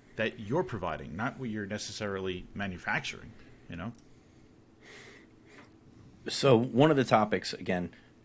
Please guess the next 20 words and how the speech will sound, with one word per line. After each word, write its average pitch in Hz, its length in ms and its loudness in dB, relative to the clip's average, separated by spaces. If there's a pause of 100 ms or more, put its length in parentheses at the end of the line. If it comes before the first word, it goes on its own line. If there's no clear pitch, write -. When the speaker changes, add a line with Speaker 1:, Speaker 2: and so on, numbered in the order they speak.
Speaker 2:
kinda 90 120 -2
circling 92 340 -2
back, 82 280 -6
and 78 120 -12
I, 98 120 -8
I, 87 120 -12 (160)
I - 60 -12
promise 101 340 4
I'll 95 60 0
stop 87 200 0
circling 87 380 -4
back 82 380 -2
to, 87 240 -4
can, 85 320 -4
you 87 60 -6
know, 82 100 -6
technology 87 560 -4
save 85 180 -6
the 82 80 -14
world? 87 340 -4